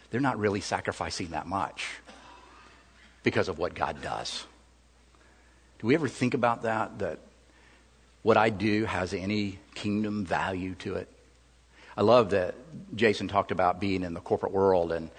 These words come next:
'cause that's a nice transition to next week when we talk about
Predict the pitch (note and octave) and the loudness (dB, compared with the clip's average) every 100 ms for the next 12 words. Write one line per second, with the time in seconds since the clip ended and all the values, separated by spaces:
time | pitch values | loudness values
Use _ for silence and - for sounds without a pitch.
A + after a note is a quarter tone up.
0 | - - F#2+ G2 G2 F#2+ F2+ - F#2 F2+ | -14 0 2 2 4 2 0 -2 -2 -2
1 | F#2+ F#2+ F2+ F#2 G2 - G2 E2+ - F#2 | -2 -2 0 0 -2 -4 -6 -6 -6 -8
2 | F2 E2 - F#2 - F#2+ F2 F#2 | -8 -8 0 0 0 0 2 0